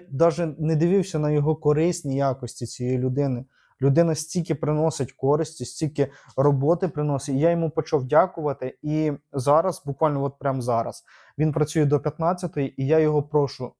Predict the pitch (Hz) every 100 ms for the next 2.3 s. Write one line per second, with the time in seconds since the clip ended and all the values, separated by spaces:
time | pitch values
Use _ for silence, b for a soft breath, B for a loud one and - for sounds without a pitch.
0 | _ 123 131 143 120 123 147 151 139 156
1 | 170 165 - 131 - 135 123 - 120 123
2 | 139 190